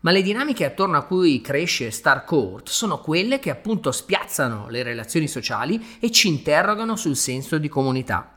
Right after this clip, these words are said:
Stranger Things è narrazione potente anche perché non c'è nulla di netto o binario. Con ironia ed amarezza, uno dei personaggi che più di altri incarna il pieno sostegno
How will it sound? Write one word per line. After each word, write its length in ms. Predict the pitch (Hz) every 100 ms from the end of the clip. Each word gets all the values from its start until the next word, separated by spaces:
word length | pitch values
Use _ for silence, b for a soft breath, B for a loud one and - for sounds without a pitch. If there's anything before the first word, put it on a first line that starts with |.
| _
Stranger 640 | - - 214 254 190 147
Things 360 | - 196 208 156
è 60 |
narrazione 600 | 127 165 170 147 214 185
potente 840 | - 120 - 113 127 135 151 160 -
anche 360 | 170 180 156
perché 280 | 139 131 202
non 140 | 165 143
c'è 160 | 175
nulla 300 | 233 202 147
di 140 | 120 123
netto 320 | 123 - 123
o 120 | 117
binario. 680 | 123 127 117 104 107 107 107 b b b
Con 180 | 285 294
ironia 480 | 196 139 143 170
ed 120 | 131 139
amarezza, 480 | 139 131 135 -
uno 180 | 143 185
dei 140 | 156 139
personaggi 500 | 135 - 147 160 147
che 120 | 131
più 140 | 196
di 140 | 185 143
altri 420 | 147 139 - 113
incarna 600 | 110 123 123 120 110 110 143
il 100 | -
pieno 420 | 208 240 185 120
sostegno 600 | - 113 - 147 131